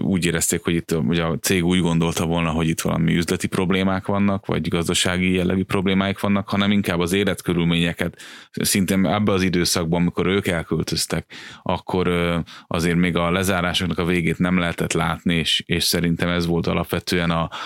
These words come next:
a, az elképzelés, hogy egy az, hogy marha nehéz most, ö, külföldi, vagy le-, lezárásokat, ö, megelőzően,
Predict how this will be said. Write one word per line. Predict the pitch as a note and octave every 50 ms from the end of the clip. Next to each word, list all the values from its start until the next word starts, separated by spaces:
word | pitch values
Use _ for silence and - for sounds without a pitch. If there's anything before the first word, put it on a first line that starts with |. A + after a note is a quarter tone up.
| - - - -
a, | - E2+
az | E2 E2 D#2+ - - E2 F2
elképzelés, | F2 E2+ F2 - F#2+ E2+ D#2+ F2+ E2+ E2+ E2+ - -
hogy | - F2 E2 E2 - - - -
egy | - G2+ G2+ G2
az, | F#2 -
hogy | F#2+ F2+
marha | F2+ F2+ F#2+ F#2 F#2 F#2
nehéz | F#2+ F#2 E2+ G2 F#2+ F#2 F#2 F2 - - - - - - - -
most, | G2 - G2 G2 F#2+ F2+ - - - - - - - - - _ -
ö, | - - F#2
külföldi, | D#2 - - G#2 G2+ F2+ - - F2+ F2+ E2+ E2
vagy | D2 F#2+ F#2+ F#2 F2+
le-, | F2+ F#2 F#2 F#2
lezárásokat, | F2+ F#2+ G2 F#2 G2 F#2 F2 F2 F2+ E2 - - - - F2 E2+ - - -
ö, | - E2+ E2 D#2+ D#2+ E2 E2+ F2
megelőzően, | E2+ F2 F2+ F#2 F2+ F2 F2 F2 F2 E2 F#2 F2+ F2+ F#2 F#2+ F#2